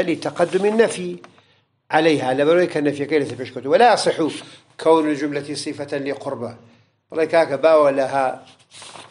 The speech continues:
ئەوە. یعنی وەلەها کتاب معلوم کەین بە سیفەت و نەبێ بە حاڵ. ئەڵێ جایز نییە، خلافاً لزەمەخشەری، بە پێچەوانەی زەمەخشەری. بۆ جایز نییە؟ خلی ئەن الواوە لا تفصيل بين الصفة والموصوف. چونکە واو نایەتە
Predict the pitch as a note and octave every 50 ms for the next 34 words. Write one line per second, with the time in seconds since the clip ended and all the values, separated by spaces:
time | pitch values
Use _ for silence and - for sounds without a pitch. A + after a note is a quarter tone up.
0 | - - - - - - - - - - - C3+ B2+ A#2+ A2 - D#2+ - - _
1 | _ _ _ _ _ _ _ _ _ _ _ _ C3+ C3+ C#3+ D#3+ D#3 D3+ C#3+ C#3+
2 | C#3 C#3+ C#3+ C#3 C#3 - - D3 C#3+ C3+ C#3 C3+ C3+ D#3+ E3+ E3 F3+ F3+ F3 D#3+
3 | D3+ B2+ - D#3+ C#3+ D3 E3 E3 F#3 F#3+ F3+ D3+ C#3+ C#3 B2 C3 - - - B2+
4 | G#2+ G#2+ - D3 D#3+ F#3+ F#3 D3+ E3+ E3 F3+ F#3 F3 F#3 F#3+ E3+ D3 D3 E3 F#3
5 | E3+ - - - _ _ _ _ _ _ _ _ _ _ _ - - D#3 D3 D3
6 | C#3+ D3 F3+ F3+ D#3+ D3+ C3+ A#2+ D3 C#3 C#3+ - - - D3 C#3+ C#3 C#3+ C3+ D#3+
7 | F#3 - - D3+ C#3+ C#3 C3+ C3+ C3+ C3+ C3 - - - - C#3+ C3 B2+ B2 -
8 | - - G2+ F#2+ - _ _ _ _ _ _ _ _ _ - G#3 A3+ - C#3+ F3
9 | D#3 C#3+ C#3+ C3 B2+ C#3 C3+ C3+ - F3 F3 E3 D3+ C#3 D3 D3 D3 C#3 C#3+ C#3
10 | C#3 C#3 D3 E3+ F3+ D#3+ C#3+ C#3 E3 F#3+ G3+ G3+ G3+ - E3 - - - D#3 D3
11 | C#3+ D3 D3 C#3+ C#3 C#3+ C#3+ - D#3+ C#3 C3+ C3+ C#3+ C#3 C3 C3 C3 B2+ B2+ A#2
12 | A2 A2+ - _ _ _ _ _ _ _ _ _ - - D3+ E3 E3 F#3 F#3+ G3+
13 | G#3 A3+ G#3+ F#3+ E3 D#3 - E3